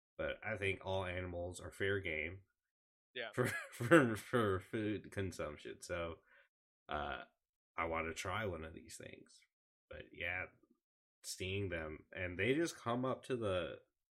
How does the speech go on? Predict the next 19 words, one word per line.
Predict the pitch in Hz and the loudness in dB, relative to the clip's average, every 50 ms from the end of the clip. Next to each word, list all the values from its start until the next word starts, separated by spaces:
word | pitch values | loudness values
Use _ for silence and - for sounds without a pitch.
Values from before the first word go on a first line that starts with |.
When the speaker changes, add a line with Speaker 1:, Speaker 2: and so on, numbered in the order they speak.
| _ _ _ _ _ _ _ _ _ _ _ _ _ _ - | _ _ _ _ _ _ _ _ _ _ _ _ _ _ -6
Speaker 1:
to | - 98 | -2 -2
your | 90 85 80 78 76 | 0 0 -2 -4 -4
door | - 95 98 110 113 110 110 110 107 104 | -2 -2 0 2 2 2 2 0 0 -2
sometimes. | - 120 113 107 - - - | -4 -6 -8 -4 0 2 2
Speaker 2:
Oh, | 233 208 | 4 4
yeah. | 196 220 214 143 113 - - - - _ _ _ _ _ _ _ _ - | 4 2 2 0 -2 -4 -12 -20 -20 _ _ _ _ _ _ _ _ -2
Oh, | 190 214 | 0 0
yeah, | 214 214 202 151 | 2 2 0 0
Speaker 1:
But | 131 | -2
Speaker 2:
they'll, | 151 170 180 170 - _ | -2 -2 -4 -4 -8 _
they'll, | 160 180 180 - 196 _ - | -8 -8 -8 -10 -12 _ -16
you | 165 180 - | -14 -14 -10
can | - 233 220 190 165 147 123 _ _ _ - | -8 -8 -8 -8 -10 -14 -16 _ _ _ -14
easily | 185 202 214 - - 185 175 139 117 - | -8 -4 -2 -2 -2 -2 -4 -8 -8 -4
catch | - 147 147 143 - - | -2 -2 -2 -2 -4 -10
one. | - 113 95 - _ _ _ _ _ _ _ _ _ _ - 143 | -16 -16 -18 -18 _ _ _ _ _ _ _ _ _ _ -6 -2
They're | 143 156 170 | 0 2 2
no | 170 180 180 165 | 4 2 2 2
problem. | - - 147 143 139 127 120 113 104 | 2 0 2 2 2 2 0 -4 -10